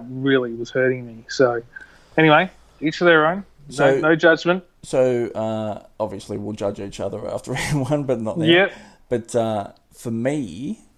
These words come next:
Speaker 2: uh, A F L Fantasy this year, and this is what I'm playing on, A F L Fantasy this year gave us a nice little two hundred K bonus. So we went from twelve point eight million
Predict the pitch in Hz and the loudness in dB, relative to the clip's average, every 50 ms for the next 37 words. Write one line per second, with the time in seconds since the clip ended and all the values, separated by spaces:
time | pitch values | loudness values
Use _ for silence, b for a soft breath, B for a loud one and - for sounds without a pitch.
0 | b b b b b b b b b b b _ - - - 98 95 95 - - | b b b b b b b b b b b _ -14 -8 -6 -4 -4 -6 -6 -6
1 | 107 107 107 107 107 - - 107 95 95 95 - 101 98 101 101 101 - - - | -4 -2 -2 -2 -2 -2 0 0 0 0 -2 -4 -6 -6 -6 -6 -8 -8 -8 -6
2 | 104 95 90 - - 101 98 92 101 - - - 101 101 98 - 107 104 101 101 | -6 -6 -8 -8 -8 -6 -6 -6 -8 -10 -12 -10 -10 -10 -10 -10 -10 -8 -4 -2
3 | 98 98 98 95 - 104 - - 98 101 101 104 101 - - - - 107 107 110 | -2 -2 -2 -4 -8 -8 -6 -4 -4 -4 -4 -4 -6 -8 -10 -8 -6 -4 -4 -4
4 | - - 98 98 - 101 95 101 98 - - 98 98 101 101 - - - 101 95 | -2 -2 -2 -2 -2 -4 -4 -4 -6 -8 -8 -8 -8 -8 -8 -8 -8 -8 -8 -8
5 | 90 90 - 147 170 170 b b b b b b b - - - 104 104 104 - | -8 -6 -6 -8 -8 -8 b b b b b b b -10 -4 -2 0 0 0 -2
6 | 110 - - 101 101 98 98 101 104 - - - 113 104 107 104 104 - - 120 | -6 -8 -6 -4 -2 -2 -2 -2 -2 -4 -6 -6 -4 -4 -4 -4 -6 -6 -6 -4
7 | 101 104 98 95 95 101 98 95 - 101 95 92 92 95 95 95 92 95 92 62 | -4 -4 -4 -4 -4 -4 -6 -6 -4 -4 -4 -2 -2 -2 -2 -2 -2 -6 -8 -12
8 | - - - - - _ _ _ b b b b b b b _ - - 95 95 | -14 -18 -18 -20 -20 _ _ _ b b b b b b b _ -8 -6 -2 -2
9 | 98 98 95 98 95 95 92 - - 90 98 - - 101 98 101 98 - 107 101 | -2 -2 -2 -4 -6 -6 -8 -10 -12 -12 -12 -4 0 2 2 2 2 0 -2 -4
10 | 98 - 98 98 - - 110 107 104 104 117 143 175 180 | -4 -4 -6 -6 -6 -6 -6 -4 -4 -4 -4 -4 -6 -6